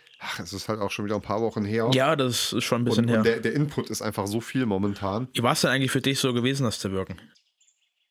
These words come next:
Speaker 1: Überhaupt nicht schlimm. Also dadurch, dass ich ja auch sowieso mein Fleisch, auch wenn ich's beim Fleischer hole, selber verarbeite, es ist nichts anderes.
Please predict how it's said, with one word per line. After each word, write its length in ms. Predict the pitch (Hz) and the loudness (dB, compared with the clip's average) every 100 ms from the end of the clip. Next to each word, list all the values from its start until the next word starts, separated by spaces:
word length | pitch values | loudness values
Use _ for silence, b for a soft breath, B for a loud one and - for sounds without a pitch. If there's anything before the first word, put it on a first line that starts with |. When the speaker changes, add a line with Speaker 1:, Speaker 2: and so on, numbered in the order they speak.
| - | -2
Speaker 1:
Überhaupt 420 | 113 107 110 - | 2 2 0 -2
nicht 160 | 110 - | -2 -2
schlimm. 300 | 123 101 82 | -2 -2 -4
Also 200 | - 110 | -6 -6
dadurch, 340 | 101 110 117 | -4 -2 -2
dass 160 | 113 104 | -2 -4
ich 160 | 117 | -2
ja 80 | 110 | -2
auch 200 | 87 107 | -2 -2
sowieso 680 | - 107 104 92 110 127 127 - | -4 -4 -4 -2 -2 -2 -4 -4
mein 160 | 104 | -6
Fleisch, 360 | 104 101 104 117 | -4 -2 -2 -2
auch 120 | 110 | -4
wenn 140 | 107 110 | -4 -4
ich's 100 | 107 | -4
beim 160 | 95 | -8
Fleischer 440 | 90 85 95 139 123 | -6 -6 -4 -2 -2
hole, 360 | 123 127 127 - | -2 -2 -2 -6
selber 380 | 101 104 104 120 | -4 -2 0 -2
verarbeite, 720 | - 78 92 123 123 123 120 - | -2 -2 -2 0 0 0 -4 -6
es 160 | - - | -8 -8
ist 160 | 113 | -6
nichts 260 | 123 104 - | -6 -8 -12
anderes. 720 | 98 131 113 78 82 - - | -8 -2 -2 -2 -6 -8 -14